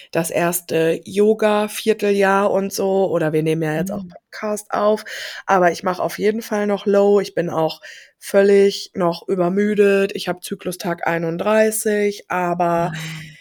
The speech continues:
Speaker 1: ich hab irgendwie trotzdem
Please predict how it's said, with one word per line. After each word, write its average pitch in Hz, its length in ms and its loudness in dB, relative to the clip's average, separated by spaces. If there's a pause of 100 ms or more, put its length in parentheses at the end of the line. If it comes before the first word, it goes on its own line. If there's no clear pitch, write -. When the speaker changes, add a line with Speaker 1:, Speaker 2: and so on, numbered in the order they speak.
(440)
Speaker 1:
ich 214 180 2
hab 240 140 -2
irgendwie 208 520 0
trotzdem 190 1120 -2